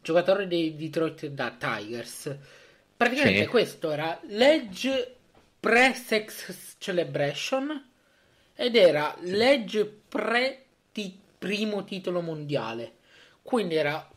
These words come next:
Speaker 1: quell'Edge che ancora non era consacrato al grande pubblico, ma si capiva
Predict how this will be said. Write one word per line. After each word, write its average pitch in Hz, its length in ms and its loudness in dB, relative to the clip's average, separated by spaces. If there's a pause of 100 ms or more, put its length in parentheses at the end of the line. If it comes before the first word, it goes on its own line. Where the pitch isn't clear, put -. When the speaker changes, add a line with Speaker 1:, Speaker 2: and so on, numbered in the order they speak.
Speaker 1:
quell'Edge 247 640 4
che - 80 -2
ancora 226 460 2
non 214 240 -2
era 175 200 0
consacrato 139 760 -6
al 120 80 -10
grande 120 280 -10
pubblico, 135 680 -10 (340)
ma 214 520 0
si - 280 -8
capiva 180 760 -2